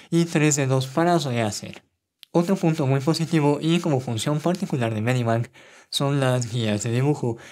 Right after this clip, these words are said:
y la capacidad de hacer paneles tipo cómic, algo que los programas dedicados a la edición de fotografía como Affinity Photo no tienen,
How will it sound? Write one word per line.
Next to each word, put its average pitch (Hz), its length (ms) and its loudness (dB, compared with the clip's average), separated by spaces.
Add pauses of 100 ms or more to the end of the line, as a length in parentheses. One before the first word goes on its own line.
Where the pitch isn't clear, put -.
(140)
y 139 60 -2
la 160 120 4
capacidad 147 540 -2
de 170 140 0
hacer 147 300 0
paneles 127 520 0 (220)
tipo 123 280 -6
cómic, 127 480 -4 (380)
algo 147 400 0
que 123 140 -4
los 107 160 -4
programas 120 420 0
dedicados 120 640 -2
a 156 60 -2
la 170 80 4
edición 151 320 2
de 143 60 0
fotografía 120 720 -2
como 151 340 0
Affinity 123 440 -2
Photo 135 420 -4 (320)
no 113 220 0
tienen, 139 420 0